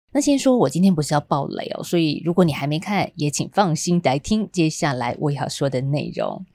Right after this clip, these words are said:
好，我要说的是呢，如果你是我们报道者的忠实听众的话，我猜呢，你在追剧的同时哦，可能也会跟我一样哦，联想到我们在二零一七年所出版的调查报道专书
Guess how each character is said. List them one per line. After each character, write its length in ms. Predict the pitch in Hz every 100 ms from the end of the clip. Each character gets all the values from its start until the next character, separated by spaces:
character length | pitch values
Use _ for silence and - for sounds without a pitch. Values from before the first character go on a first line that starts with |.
| _ _ _ _ _
好， 220 | - 269
我 140 | 170 170
要 100 | 226
说 140 | 302
的 100 | 262
是 140 | 247
呢， 240 | 233 202 190
如 100 | 214
果 120 | 269
你 120 | 214
是 180 | - 180
我 60 | 131
们 100 | 123
报 160 | 170 143
道 120 | 135
者 140 | 135
的 100 | -
忠 160 | 131 170
实 140 | 160
听 260 | 139 - 208
众 200 | 269 190
的 60 | 135
话， 260 | 147 - _ _
我 80 | 185
猜 240 | 175 247 262
呢， 100 | 254
你 100 | 160
在 140 | 156
追 180 | 156 180
剧 140 | 202
的 60 | 151
同 280 | - 143 151
时 220 | - 127
哦， 100 | 117
可 160 | - 160
能 80 | 208
也 140 | 269
会 120 | 160
跟 200 | 185 175
我 120 | 175 131
一 180 | 165
样 220 | 151 139 113
哦， 60 |
联 180 | 120 170
想 160 | 240 160
到 160 | 185
我 140 | 170 151
们 140 | 151
在 160 | 165 190
二 220 | - 220
零 280 | 180 160 156
一 120 | 214
七 220 | 226 - 277
年 180 | 208
所 160 | 185 -
出 180 | - 175
版 200 | 165 127
的 140 | 135
调 320 | 131 - 226 160
查 300 | - 139 139
报 260 | 202 165
道 220 | 143 - -
专 240 | 160 160
书 300 | - 175 170